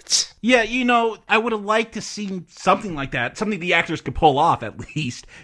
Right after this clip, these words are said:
Speaker 2: because when he sees that car, why does Arnie want to buy a junker? Like, I get he's,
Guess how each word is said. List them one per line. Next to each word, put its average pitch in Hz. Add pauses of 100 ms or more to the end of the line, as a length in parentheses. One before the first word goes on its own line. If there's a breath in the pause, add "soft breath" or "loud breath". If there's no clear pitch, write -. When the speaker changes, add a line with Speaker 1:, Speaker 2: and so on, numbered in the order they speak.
Speaker 2:
because 185
when 175
he 226
sees 269
that 208
car, 156 (140 soft breath)
why 247
does 277
Arnie 254
want 220
to 196
buy 175
a 180
junker? 117
Like, 127
I 160
get 208
he's, 175